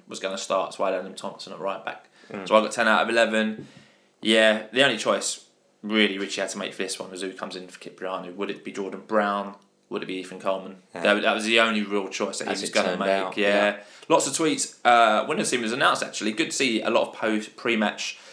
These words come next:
Speaker 1: tweets. Len Chin Chin one. It's good to see players who were thought doubtful in today's team. Need to be at our best. Northampton come prepared. Good opposition.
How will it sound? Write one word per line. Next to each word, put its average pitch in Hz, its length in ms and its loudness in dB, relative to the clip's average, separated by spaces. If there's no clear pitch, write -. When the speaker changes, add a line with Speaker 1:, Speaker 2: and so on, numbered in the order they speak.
Speaker 1:
tweets. - 480 0
Len 143 340 0
Chin 117 260 -4
Chin 104 200 -4
one. 113 180 2
It's - 160 -10
good 175 200 -2
to 175 60 -2
see - 100 -6
players 101 440 -2
who 104 120 -6
were 104 80 -2
thought 107 300 -8
doubtful 127 560 0
in 147 160 -4
today's 143 420 0
team. 113 300 -4
Need 127 120 -4
to - 100 -8
be 104 80 0
at 101 160 -2
our 98 100 0
best. - 280 -2
Northampton 120 640 -2
come 135 160 0
prepared. 101 480 0
Good 151 120 2
opposition. 110 580 -2